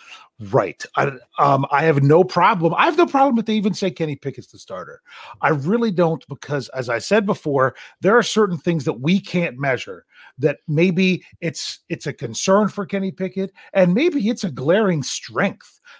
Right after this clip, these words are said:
Maybe Kenny Pickett d-, dissects a complex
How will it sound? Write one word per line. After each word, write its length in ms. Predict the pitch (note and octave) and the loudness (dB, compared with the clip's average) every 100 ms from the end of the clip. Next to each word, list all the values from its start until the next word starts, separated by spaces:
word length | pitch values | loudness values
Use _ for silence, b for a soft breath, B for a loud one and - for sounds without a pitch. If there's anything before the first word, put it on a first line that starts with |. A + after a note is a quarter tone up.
| B | B
Maybe 340 | D#3 C4+ D#4 | -2 2 2
Kenny 320 | - F#3+ G#3 | 2 -2 -2
Pickett 460 | - - G3+ F3 A2+ | -4 -4 -2 -4 -4
d-, 180 | D3 B2+ B B B | -6 -6 B B B
dissects 720 | D3+ E3+ F3 - F3 E3+ - | 0 2 0 -4 -4 -4 -4
a 80 | E3 | -6
complex 680 | C#3 D3 - D3 - - | -4 -6 -4 -8 -8 -14